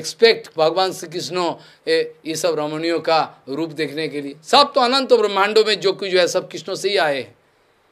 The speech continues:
ये नहीं है, इसका अंतर में जो तत्व है, ये बताने का टाइम अभी नहीं है। सब है, तत्व सब है, भागवत कथा में सारे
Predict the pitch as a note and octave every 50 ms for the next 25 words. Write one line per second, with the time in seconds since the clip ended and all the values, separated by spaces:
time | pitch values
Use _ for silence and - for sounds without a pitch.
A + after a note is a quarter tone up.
0 | _ _ _ _ - B3 C#3 - G#3 G#3+ A3 A3 B3+ C#4 C4+ G#3+ D3+ G#2+ - _
1 | _ _ - C#3+ C#3 - - F#3 F3+ F3+ F3+ - _ _ - - D3+ D#3 D#3 F#3
2 | F3+ F3 F3+ F3+ E3+ E3+ D#3+ D#3+ - D#3+ D#3+ D#3+ G#3+ G3+ F3+ F#3+ F#3 F3 E3 D#3
3 | D3+ D3+ D3+ E3 D#3 D#3 D#3+ D3 D3+ C#3 - C3+ C3+ C3 B2+ A#2 A2+ A2 B2 D#3+
4 | F3+ F3+ F3 F3+ F#3+ F#3 F#3+ F#3+ - _ _ _ _ _ _ _ _ - - -
5 | G3 A3 G#3+ F#3+ D3+ D#3 F3 G3+ A3 G#3+ G#3+ - F3+ F3 - - F#3+ D#3+ - F3
6 | E3 - B2+ B2 C#3 D#3+ F#3+ G#3+ G#3+ G3 D3 D3 D3+ D#3+ E3+ D#3+ E3 - D3+ C#3+
7 | - F3 F3 E3+ E3+ D3+ - D#3+ E3 F3 F3+ F#3+ F#3 D#3 -